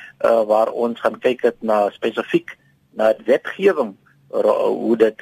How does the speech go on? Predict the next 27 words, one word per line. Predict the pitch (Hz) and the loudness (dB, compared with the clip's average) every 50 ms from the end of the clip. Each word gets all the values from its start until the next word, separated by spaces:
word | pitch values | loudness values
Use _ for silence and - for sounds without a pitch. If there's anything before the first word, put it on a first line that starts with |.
| - | -2
vir, | - 113 104 - | 0 0 0 0
eh, | - - 117 101 | -2 -6 -6 -2
persone | - - - - 123 117 113 113 | -4 -4 -2 0 -2 -2 -2 -2
met | 107 104 101 - | -4 -4 -6 -6
gestremdhede | - 113 - - - 117 107 107 - - 107 104 101 98 - | -8 -10 -8 -4 -2 -2 -2 -2 -4 -4 -2 0 0 -2 -2
gemakliker | - 113 110 104 101 - - 127 123 - - 113 110 | -2 -2 0 0 -2 -2 -2 -6 -4 -2 -2 -2 0
maak. | 110 107 107 107 - | 0 0 -2 -2 -4
Nee, | 117 110 120 139 147 147 131 110 101 _ | -6 -2 0 2 4 4 2 2 -2 _
Fani, | - 127 123 127 147 160 160 - - - - - _ _ | -4 -2 -2 -2 -4 -6 -10 -12 -20 -20 -20 -20 _ _
glad | - 139 143 160 - - | 2 2 2 2 2 -2
nie | 165 160 | -10 -4
voldoende | - 160 156 151 147 147 151 151 147 147 147 | -2 0 0 0 -2 -6 -8 -4 0 0 0
nie. | 147 147 151 151 147 _ _ _ _ _ | 0 -2 -6 -8 -8 _ _ _ _ _
Ons | - 117 127 123 | -2 -2 -2 0
het | - 120 117 - | -2 -6 -2 2
baie, | - 104 110 120 120 | 2 2 2 2 2
baie | 110 113 113 113 107 | 2 2 2 2 0
werk | - 101 101 101 - - | 0 0 0 0 -2 -4
om | - 113 104 - | -8 -8 -8 -6
te | - | -6
doen, | - 104 117 - | -6 -6 -6 0
omdat | - 160 180 196 185 165 170 147 | 0 0 2 4 2 2 0 -2
ons | 143 127 120 | -8 -6 -6
omgewing | - 123 113 - - 117 107 110 104 - | -6 -8 -8 -6 -6 -4 -4 -4 -4 -6
so | - 117 | -8 -10
groot | - - - - 170 175 165 - | -8 -2 0 2 2 2 2 0
is | - - 151 - - | -2 -4 -4 -4 -8